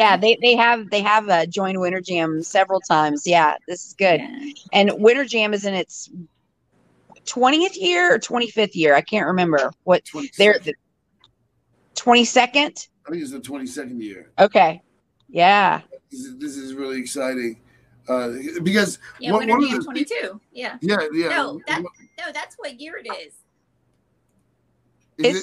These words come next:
Speaker 3: it,
Speaker 2: twenty,
Speaker 3: is it
Speaker 2: it's the year twenty twenty-two.
Speaker 1: Yeah, that's what I'm saying.
Speaker 2: So it
Speaker 1: Winter
Speaker 2: would be Winter Jam twenty-two, as in the year, Duke,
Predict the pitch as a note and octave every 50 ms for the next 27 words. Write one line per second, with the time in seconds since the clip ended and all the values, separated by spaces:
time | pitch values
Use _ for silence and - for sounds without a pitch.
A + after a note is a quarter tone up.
0 | - D#4+ D#4 D#4 D#4 D4 - - C#4+ - _ _ _ _ - - C4+ A#3 - -
1 | C#4 B3+ A#3+ C4 - - F#4+ F#4 - C4+ B3 A#3 A3 G3+ - A3+ G3+ F#3+ F3 -
2 | - E3+ E3 D#3 D3+ E3+ A#3 - _ _ _ _ _ _ _ _ _ _ _ _
3 | - C4+ D#4 D4 D4 D4 - - C#4 C4 C4 B3+ - B3 B3 A#3+ A3+ - - C#4+
4 | C#4 C4+ B3+ B3+ B3+ A3+ B3+ B3 A#3+ A#3+ C4 C4+ C4 B3 G#3 A#3+ A#3 A3 A3 -
5 | - B3 A3+ G3+ F#3 F3+ - C4+ B3+ A#3+ G#3+ F3+ F3 F3 F3 F#3+ F#3 F3+ F3 F3
6 | F#3 A3 B3 A#3+ G#3+ F#3 E3+ F3 F3 E3+ E3+ E3+ E3+